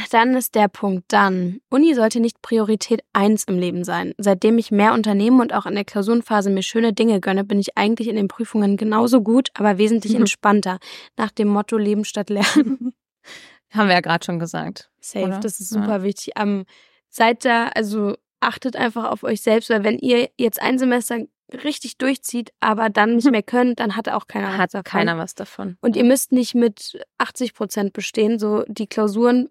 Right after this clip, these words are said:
Speaker 1: wie ja schon gesagt wurde, sind auf Bestehen oder nicht bestehen. Und wenn ihr mit
Speaker 2: Ja.
Speaker 1: fünfzig Prozent durch seid, mein Papa hat zu mir mal
Speaker 2: Mhm.
Speaker 1: gesagt, nach der O-C-Klausur, weil die O-C hatte ich
Speaker 2: Ja.
Speaker 1: genau Punktlandung,
Speaker 2: Mhm.
Speaker 1: mein Papa hat gesagt,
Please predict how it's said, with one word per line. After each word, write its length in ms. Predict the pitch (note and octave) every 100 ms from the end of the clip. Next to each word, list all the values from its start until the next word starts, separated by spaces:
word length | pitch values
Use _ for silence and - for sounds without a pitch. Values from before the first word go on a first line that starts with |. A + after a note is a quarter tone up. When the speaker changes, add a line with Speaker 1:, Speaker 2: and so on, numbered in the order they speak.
| -
Speaker 1:
wie 220 | G3+ A3
ja 100 | G#3+
schon 220 | - G#3
gesagt 340 | G3 G#3+ A3
wurde, 140 | - G3+
sind 220 | G3+ A3
auf 180 | A3 -
Bestehen 320 | - - A#3
oder 120 | G#3
nicht 200 | A3 -
bestehen. 320 | G3+ - G#3
Und 40 | F#3+
wenn 100 | G#3
ihr 60 | G#3
mit 180 | G3+
Speaker 2:
Ja. 80 | A#3+
Speaker 1:
fünfzig 240 | G#3+ A#3 C4
Prozent 340 | G#3+ A3 G3+
durch 180 | A3+ A3+
seid, 280 | A#3 G#3 - _ _ _ _ _ _ _ -
mein 180 | A3
Papa 300 | A3 C4 C#4
hat 160 | C4 A3+
zu 80 | -
mir 160 | A#3+
mal 140 | A#3+ A3+
Speaker 2:
Mhm. 40 |
Speaker 1:
gesagt, 260 | A#3 A3+ A3
nach 100 | A3+
der 180 | A3 G3+
O-C-Klausur, 640 | B3 - C#4+ - C#4+ D4
weil 100 | A3
die 100 | G3+
O-C 200 | B3 - A3
hatte 120 | G#3+
ich 60 |
Speaker 2:
Ja. 80 | G#3+
Speaker 1:
genau 480 | G#3 G3+ G3+ C4 D4 - -
Punktlandung, 580 | C4+ C#4 D4 D4 D#4+ E4+
Speaker 2:
Mhm. 240 | A3 B3 D#4+
Speaker 1:
mein 140 | - G#3+
Papa 220 | B3+ C4
hat 60 |
gesagt, 200 | A#3+ A3